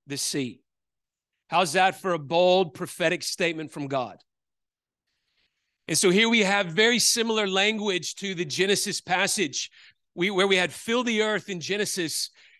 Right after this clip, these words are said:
Uh, it, there's this prophetic restatement, "The earth will be filled. It will be done."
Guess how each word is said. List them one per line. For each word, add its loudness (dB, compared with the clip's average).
Uh, -2
it, -8
there's 2
this 2
prophetic 0
restatement, 0
"The 0
earth 2
will 0
be -4
filled. -4
It 0
will 4
be 0
done." -4